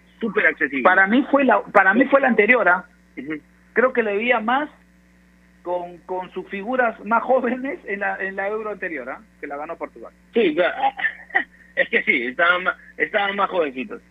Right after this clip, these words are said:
Speaker 1: es cierto. Ahora, yo creo que por momentos, ¿no? Hoy el momento de Carrasco con el Atlético, Lukaku en el Inter,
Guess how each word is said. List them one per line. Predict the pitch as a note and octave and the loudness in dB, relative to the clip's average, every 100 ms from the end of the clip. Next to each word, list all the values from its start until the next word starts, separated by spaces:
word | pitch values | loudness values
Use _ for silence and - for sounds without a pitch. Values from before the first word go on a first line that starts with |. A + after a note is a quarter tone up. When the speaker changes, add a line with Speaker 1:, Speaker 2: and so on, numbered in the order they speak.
| - | -2
Speaker 1:
es | D#3 | 2
cierto. | D3+ A#2 G#2+ - _ _ _ - | 2 0 -6 -18 _ _ _ -4
Ahora, | D#3 C#3+ | -2 -2
yo | D3+ G#3+ | -4 -4
creo | B3 B3+ A#3 | 0 0 2
que | F3+ B2 - - | -2 -4 -8 -6
por | D3+ | -4
momentos, | C#3 C#3 E3 F3+ D3 A#2 A2+ | -2 -2 -2 -2 -4 -8 -8
¿no? | D#3+ F3+ C#3+ - | -6 -6 -6 -4
Hoy | E3 G3 | -4 -2
el | F#3 | -4
momento | D3 D3+ D#3+ | -6 -6 -6
de | E3+ | -6
Carrasco | C#3+ C#3 D3+ - C3+ | -4 -2 -2 -4 -8
con | B2+ | -4
el | A#2+ | -4
Atlético, | A2+ C3 A2+ A2+ A2 - _ - - | -4 -6 -8 -12 -20 -20 _ -20 -8
Lukaku | D#3 E3 C#3+ C#3+ - E3+ | -2 0 0 0 0 0
en | D#3 | 0
el | C#3+ | 0
Inter, | C3+ A2+ A2+ | 0 -2 -4